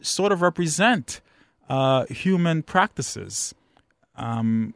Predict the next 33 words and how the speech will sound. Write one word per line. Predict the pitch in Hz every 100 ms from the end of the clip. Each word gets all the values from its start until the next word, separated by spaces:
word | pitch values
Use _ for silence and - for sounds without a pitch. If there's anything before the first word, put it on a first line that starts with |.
| -
when | 127 131
you | 123
read | 123
your | 117 113
fables | - 120 110 117 110
and | 117 107
the, | 107
the | 117 113
animals | 113 113 113 110
present | 127 113 113
in, | 120 110
in | 110 110
Russian | 107 -
folklore. | 107 123 151 - 101 92 85 - -
So | - 127
when | 143
a | 180 123
wolf | 120 175 190 -
is, | 117 - - -
is | 135 120 -
outsmarting | 123 127 - - 139 151 151 147 139
a | 120
wolf, | 117 190 226 120 - - - _ _ _ _ _ _ _ _ - -
that's | 147 147 185
pretty | - 208 190
much | 175 -
what | 156
you'll | 151
find | - 156 156 156
in | 151
your | 143
own | 151 151
community. | - 147 214 170 -